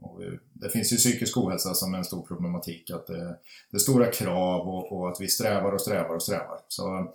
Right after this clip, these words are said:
då ska ju inte träningsmålen bara lägga ytterligare en tegelsten i ryggsäcken, utan det ska ju vara något som är positivt och stimulerande.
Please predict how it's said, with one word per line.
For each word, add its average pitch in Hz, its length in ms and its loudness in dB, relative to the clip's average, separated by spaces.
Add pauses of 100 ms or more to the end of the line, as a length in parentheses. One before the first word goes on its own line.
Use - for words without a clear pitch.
(380)
då 95 80 -2
ska 135 120 4
ju 127 80 8
inte - 120 4
träningsmålen 92 1000 0
bara 82 320 -2
lägga 85 280 -6
ytterligare 120 440 0
en 87 100 0
tegelsten 87 520 -4
i 90 40 -6
ryggsäcken, 90 640 -6
utan 90 260 -6
det 92 100 -4
ska - 140 -2
ju 117 80 2
vara 90 160 -2
något - 160 -8
som 85 120 -6
är 85 40 -8
positivt - 640 -6
och - 80 -6
stimulerande. - 500 -10